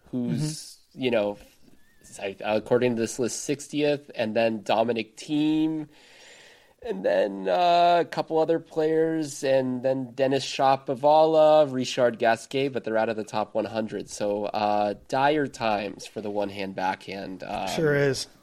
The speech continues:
Speaker 1: it's hard to say if there's any particular reason, if it's just like, are, are these one-hand backhands that are left just not, you know,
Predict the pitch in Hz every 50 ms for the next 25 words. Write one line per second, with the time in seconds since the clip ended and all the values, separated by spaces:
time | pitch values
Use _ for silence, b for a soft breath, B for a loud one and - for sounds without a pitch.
0 | - - - 131 123 123 120 113 120 113 - - - 110 107 107 107 107 107 107
1 | 107 104 104 110 - - - - 104 107 104 - - - 104 104 104 101 104 101
2 | 104 107 104 104 - _ _ - 107 95 - - 117 - - 110 104 104 104 101
3 | 117 135 139 127 147 143 131 113 - 113 104 - - 117 107 - - 107 101 98
4 | - 107 104 - - 110 104 98 104 107 107 107 101 101 101 104 101 104 104 104
5 | 101 98 104 101 101 98 - - 98 101 101 - 90 87 95 98 110 113 120 -
6 | - - 95 - - - 101 101 98 95 87 - - - - - - 92 82 67
7 | 50